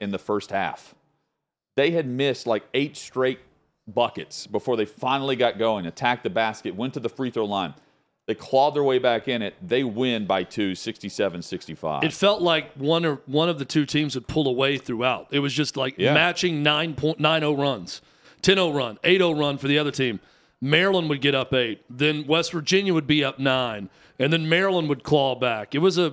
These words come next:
Speaker 2: terrific game of runs, and the Terrapins are moving on.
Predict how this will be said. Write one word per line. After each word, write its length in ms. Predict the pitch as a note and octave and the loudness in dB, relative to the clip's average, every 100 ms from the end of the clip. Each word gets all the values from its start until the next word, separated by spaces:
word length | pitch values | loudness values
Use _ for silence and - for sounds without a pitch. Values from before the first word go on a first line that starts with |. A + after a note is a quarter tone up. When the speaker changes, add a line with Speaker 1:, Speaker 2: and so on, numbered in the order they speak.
| - | -4
Speaker 2:
terrific 460 | - D3+ F3+ D#3+ B2+ | 0 0 2 -2 -4
game 200 | C#3 C#3 | -2 -2
of 80 | A#2+ | -2
runs, 580 | C#3 D#3 B2+ A#2 A2 - _ _ - - | 0 0 -2 -4 -6 -8 _ _ -20 -8
and 200 | A2 A#2+ | -4 -2
the 40 | A#2+ | 0
Terrapins 480 | C#3+ D3 D3 D3 | 2 2 2 -2
are 60 | C#3+ | 0
moving 240 | D3+ D3+ | 0 2
on. 220 | D3 D#3 | 0 -4